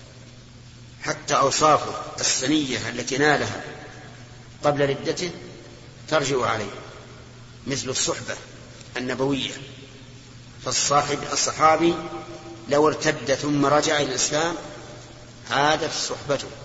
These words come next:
وكان من الصحابة. وقوله: "وأولئك أصحاب النار هم فيها خالدون"،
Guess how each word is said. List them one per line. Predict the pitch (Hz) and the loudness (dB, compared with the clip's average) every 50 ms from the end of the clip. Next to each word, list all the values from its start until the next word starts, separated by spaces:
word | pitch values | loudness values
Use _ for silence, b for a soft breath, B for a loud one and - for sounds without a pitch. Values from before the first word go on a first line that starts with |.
| - - - - - - - - - - | -16 -16 -18 -18 -18 -18 -18 -10 -6 -6
وكان | 127 123 139 143 139 131 127 135 | -2 2 2 4 4 4 2 2
من | 143 | 2
الصحابة. | 139 127 - - - - - 127 131 123 110 120 120 113 - - - - - - - - - - - - - - - - - - - - - - - - - - - - - - - - - - - - - - - - - - - - | 2 2 2 0 0 0 2 2 2 4 2 0 -2 -2 -4 -8 -14 -14 -16 -16 -16 -18 -18 -18 -18 -18 -18 -18 -18 -18 -18 -18 -18 -18 -18 -18 -20 -20 -20 -20 -18 -18 -18 -18 -18 -18 -18 -20 -20 -20 -18 -18 -18 -18 -18 -18 -8 -6
وقوله: | - 123 - 151 156 156 156 | -2 2 6 6 8 8 8
"وأولئك | 151 143 151 156 165 156 151 - | 8 8 8 8 8 6 6 4
أصحاب | 147 135 - - - 143 139 | 2 2 2 2 2 2 2
النار | 139 139 135 131 | 4 2 2 2
هم | 127 127 | 0 0
فيها | 117 131 127 | 0 0 0
خالدون"، | 117 120 127 123 120 117 135 151 165 - | 0 0 0 0 0 0 0 0 0 -2